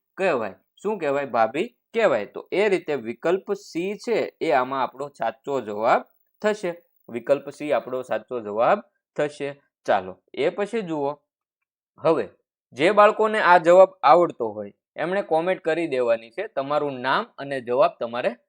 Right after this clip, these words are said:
કોમેન્ટ કરી દેવાની છે. જેમને નથી આવડતો એમને અહીંયા ધ્યાન રાખવાનું છે. ઓકે, ચાલો, હવે જુઓ, અહીંયા તમને ત્રિકોણની સામે ત્રણ લખેલા છે મિત્રો, ત્રિકોણ એની સામે લખેલા છે ત્રણ,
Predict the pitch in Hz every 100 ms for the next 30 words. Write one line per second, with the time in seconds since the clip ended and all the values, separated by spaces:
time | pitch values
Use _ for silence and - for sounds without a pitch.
0 | _ - 175 196 185 160 151 131 123 117
1 | 110 110 110 - _ - 113 143 170 180
2 | 180 202 233 196 143 120 - 113 - -
3 | 135 165 123 113 165 - _ _ 131 147
4 | 123 107 101 - 107 104 - - 135 139
5 | 277 277 _ _ - 104 - _ _ _
6 | 127 180 202 147 110 - 160 226 220 220
7 | 214 - 170 165 226 240 247 240 233 202
8 | 196 196 196 160 135 110 110 - 110 107
9 | 101 107 107 - 101 - _ _ _ _
10 | _ _ _ _ _ _ _ _ - 127
11 | - 143 160 196 226 _ _ _ _ _
12 | _ _ _ _ _ _ - 123 151 151
13 | 131 139 120 - 113 104 104 110 104 -
14 | 147 107